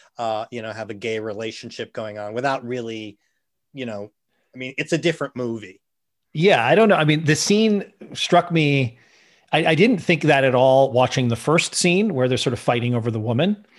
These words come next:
Speaker 2: But then when I watched the sec-, the se-, the locker room scene where he's kind of comforting him, I was like, "What is, <laughs> what is going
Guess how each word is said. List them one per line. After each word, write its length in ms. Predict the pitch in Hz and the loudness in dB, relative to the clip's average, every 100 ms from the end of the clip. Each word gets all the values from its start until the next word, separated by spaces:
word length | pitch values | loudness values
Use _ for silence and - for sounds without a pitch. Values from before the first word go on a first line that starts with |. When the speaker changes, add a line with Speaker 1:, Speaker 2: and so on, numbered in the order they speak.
| - - - _ _ - | -20 -20 -20 _ _ -4
Speaker 2:
But 160 | 147 | 0
then 180 | 147 196 | 2 2
when 140 | 220 185 | 4 4
I 80 | |
watched 400 | 151 147 151 - | 4 4 0 -2
the 80 | 143 | -4
sec-, 340 | - 165 165 135 | 2 2 2 -2
the 80 | 127 | -2
se-, 180 | - - | -4 0
the 140 | 127 | 2
locker 340 | 123 151 180 151 | 4 2 4 2
room 240 | 120 113 | 4 0
scene 540 | - 123 117 117 113 - - _ - | 0 0 0 0 -2 -8 -20 _ -2
where 280 | 135 127 123 | 0 0 -2
he's 340 | - 131 120 | -4 -2 -4
kind 180 | - 139 | -2 -2
of 100 | 123 | -2
comforting 500 | - 190 - 139 123 | -2 -2 2 0 2
him, 460 | 107 117 113 110 - _ _ _ _ | 0 0 -2 -4 -8 _ _ _ _
I 80 | 151 | 2
was 140 | 165 | 4
like, 240 | 165 156 156 | 4 2 2
"What 280 | 151 320 - | 2 2 2
is, 200 | 156 117 - - | -2 -2 -10 -12
<laughs> 160 | - | -12
what 180 | - 196 | -2 0
is 100 | 294 | 0
going 340 | 160 - 196 | -2 0 0